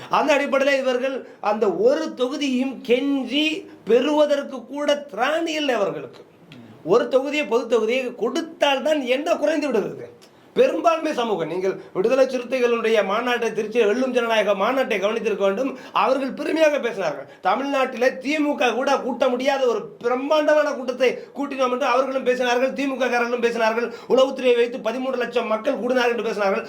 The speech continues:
பதிமூன்று லட்சம் மக்களை கூட்டிய ஒரு கட்சிக்கு மறுபடியும் இரண்டு சீட்டு தானா? எந்த வேலையும் செய்யாத, யார் என்றே தெரியாது. நீங்கள் சொன்ன சூரியமூர்த்தி இருக்கிறாரு, நாமக்கல் தொகுதி வேட்பாளர், எந்த கட்சி?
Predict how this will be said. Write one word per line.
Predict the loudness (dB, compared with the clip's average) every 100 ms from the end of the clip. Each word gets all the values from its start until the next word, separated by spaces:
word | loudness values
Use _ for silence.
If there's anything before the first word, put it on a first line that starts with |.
| -2
பதிமூன்று | 0 0 0 0
லட்சம் | -2 -2 0
மக்களை | 0 2 2 2
கூட்டிய | -6 0 2
ஒரு | 2
கட்சிக்கு | -2 -6 -6 -2 -2 -4 -14 -16
மறுபடியும் | -2 2 4 2 2 2 2 2
இரண்டு | 2 0 -2
சீட்டு | -6 -6
தானா? | -4 -4 -2 -4 -8 -16 -20 -20 -20 -20 -20 -20 -20 -20 -20 -20 -2
எந்த | 2 4 2 2 2
வேலையும் | 2 2 2 -2 -4
செய்யாத, | -6 -2 -2 -2
யார் | -2 -2 0 2
என்றே | 0 0 0
தெரியாது. | 2 2 0
நீங்கள் | 0 -4 -2
சொன்ன | -4 0 0
சூரியமூர்த்தி | 0 0 2 2 2 -4
இருக்கிறாரு, | -6 -4 -6 -4 -2 -2 -6 -14 -6
நாமக்கல் | -2 0 -2 -2
தொகுதி | 2 2
வேட்பாளர், | 0 -4 -10 -12 -18 -20 -12
எந்த | 0 2 2
கட்சி? | 0 0 -4 -6